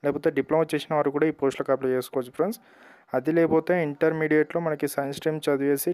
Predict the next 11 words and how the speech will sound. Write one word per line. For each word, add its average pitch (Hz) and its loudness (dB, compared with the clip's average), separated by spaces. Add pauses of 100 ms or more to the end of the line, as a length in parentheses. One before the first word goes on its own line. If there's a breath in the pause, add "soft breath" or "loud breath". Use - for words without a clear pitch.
టూ 147 -2
ఇయర్స్ 147 2
డిప్లొమా 143 0
చేసి 135 2
ఉండాలి 123 0
ఫ్రెండ్స్. 190 -2
దీనికి 139 -2
ఏజ్ 143 2
వచ్చేసి 156 -2 (140)
ట్వంటీ 139 0
వన్ 147 -2